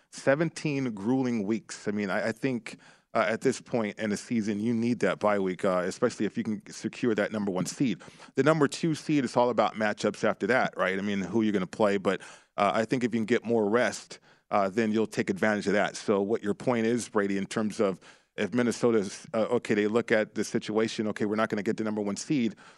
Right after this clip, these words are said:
maybe in the second half you could see, uh, Minnesota kinda pumping the brakes and say, "Look, let's kinda start getting geared up and rest up for the,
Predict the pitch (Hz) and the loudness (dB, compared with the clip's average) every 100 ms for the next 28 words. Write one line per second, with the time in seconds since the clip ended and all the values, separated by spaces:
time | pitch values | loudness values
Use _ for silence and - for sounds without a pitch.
0 | _ - 127 127 131 123 113 - 110 107 | _ -4 2 2 2 2 2 0 2 2
1 | 113 117 117 131 - - 113 85 - _ | 2 0 0 0 -2 -4 -4 -4 -10 _
2 | _ _ - 101 107 104 - 107 95 110 | _ _ 0 2 2 -2 0 -2 0 0
3 | 98 80 - - - 110 101 90 101 98 | 0 0 -8 -20 -4 -2 -2 0 -2 -2
4 | 98 92 101 98 90 101 - - - 110 | -4 -2 -2 -2 0 -2 -4 -12 -2 -2
5 | 98 - 110 - 110 98 - 107 104 98 | -2 0 0 0 -4 -4 -4 0 0 0
6 | 101 90 98 - 85 - 98 90 82 | -2 -2 -4 -2 -2 0 -2 0 -2